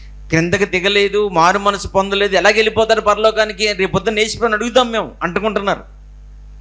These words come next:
"ఏ, నీ ప్రక్కన ఉన్న దొంగోడికి క్షమించినప్పుడు నన్ను క్షమించవా?" అనాలనుకుంటున్నారు ఏంటి మీరు?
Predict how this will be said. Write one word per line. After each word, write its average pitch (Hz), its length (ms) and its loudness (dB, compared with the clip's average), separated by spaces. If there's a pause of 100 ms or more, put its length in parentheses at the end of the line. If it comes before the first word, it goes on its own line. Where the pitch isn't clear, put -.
(720)
"ఏ, 170 120 2
నీ 170 100 -2
ప్రక్కన 160 360 -2
ఉన్న 196 140 0
దొంగోడికి 190 560 2
క్షమించినప్పుడు 185 540 -4
నన్ను 180 160 0
క్షమించవా?" 185 640 -2 (600)
అనాలనుకుంటున్నారు 185 600 2
ఏంటి 240 140 0
మీరు? 233 300 -2